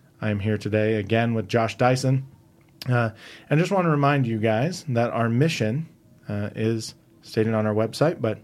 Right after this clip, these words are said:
here it is. It says, "We believe that the Bible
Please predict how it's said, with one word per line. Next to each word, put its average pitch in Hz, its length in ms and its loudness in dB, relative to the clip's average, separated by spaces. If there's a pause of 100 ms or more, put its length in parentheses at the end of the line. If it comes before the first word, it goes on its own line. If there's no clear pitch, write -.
(140)
here 151 140 -2
it 170 80 0
is. 117 160 0
It - 100 -8
says, 123 240 2 (460)
"We 160 100 6
believe 175 280 0
that 160 100 -2
the 123 80 -2
Bible 151 480 2